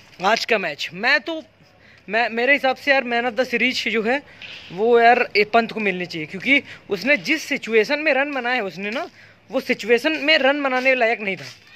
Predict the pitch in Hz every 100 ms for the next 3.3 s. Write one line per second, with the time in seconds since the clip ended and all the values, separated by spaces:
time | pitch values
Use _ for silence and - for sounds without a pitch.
0 | - - - 233 262 247 247 285 285 294
1 | 285 277 269 254 247 254 254 254 208 233
2 | 247 254 214 220 240 247 165 185 175 202
3 | 185 139 127